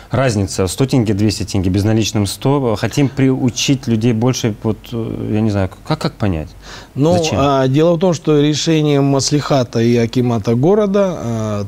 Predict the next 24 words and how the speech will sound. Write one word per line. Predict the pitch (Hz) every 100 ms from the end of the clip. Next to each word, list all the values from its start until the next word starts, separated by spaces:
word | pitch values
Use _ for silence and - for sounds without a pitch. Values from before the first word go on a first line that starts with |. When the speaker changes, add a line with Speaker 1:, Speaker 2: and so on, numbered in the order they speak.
| -
Speaker 2:
тариф | 147 147 165 135 - - - - - - -
был | 123 151 143
поднят | 123 160 147 139 120
с |
восьмидесяти | 131 135 175 180 165 - 156
тенге | 160 160 165 147
до | 147
ста | 135 - 131
тенге. | 110 113 107 92 80 - - - - -
И | 123
при | 151 156
этом, | 208 208 165
то | 143
есть | 120
тариф | - 165 214
сто | - 180
тенге — | 156 151 143 123
это | 104 98 98
у | 113
нас | 127 151
в | 123
городе | 131 135 123
Па-, | 113 120 117 113
Павлодар. | 123 117 113 92 85